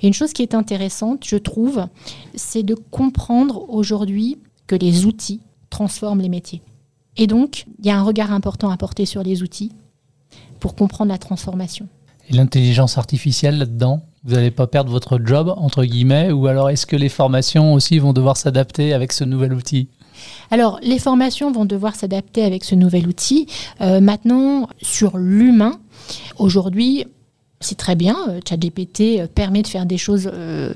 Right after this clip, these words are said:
Speaker 1: plutôt bien. Maintenant, sur l'humain, la compréhension, euh, du fonctionnement de l'humain, on a encore beaucoup de place pour nos experts, euh, formation, pour proposer, euh, de la construction, euh,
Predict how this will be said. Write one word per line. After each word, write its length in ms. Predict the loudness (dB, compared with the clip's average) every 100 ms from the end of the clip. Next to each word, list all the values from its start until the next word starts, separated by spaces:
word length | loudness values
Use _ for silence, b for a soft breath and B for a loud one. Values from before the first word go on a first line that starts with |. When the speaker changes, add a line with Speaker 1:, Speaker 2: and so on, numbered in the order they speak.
| -12
Speaker 1:
plutôt 380 | -16 -4 -2 0
bien. 240 | 2 0 0 -6 -2
Maintenant, 480 | -2 2 2 2
sur 340 | -2 -4 -2 0
l'humain, 460 | 2 2 2 0
la 120 | -2 -4
compréhension, 1120 | -2 -2 0 0 0 -2 -4 -2 0 0 -2
euh, 140 | -4 -8 B B
du 160 | 0 0
fonctionnement 600 | 0 -2 0 0 2 0
de 120 | 0
l'humain, 320 | 2 2 0 B B B
on 260 | 2 4 4
a 60 |
encore 440 | 2 0 -2 -4 -2
beaucoup 300 | -4 -4 -8
de 60 |
place 420 | -4 0 0 -2 -4
pour 160 | -2 0
nos 160 | 0 -2
experts, 640 | -4 -6 -4 -2 -2 -4
euh, 220 | -6 -2
formation, 720 | 0 0 -2 -2 -6 -4 -4 -4 B B B
pour 200 | -2 -2
proposer, 840 | -2 -2 0 0 0 2 2 0 -2
euh, 60 |
de 120 | -4
la 120 | -4 -2
construction, 840 | -2 -2 -4 -6 0 2 4
euh, 20 | 2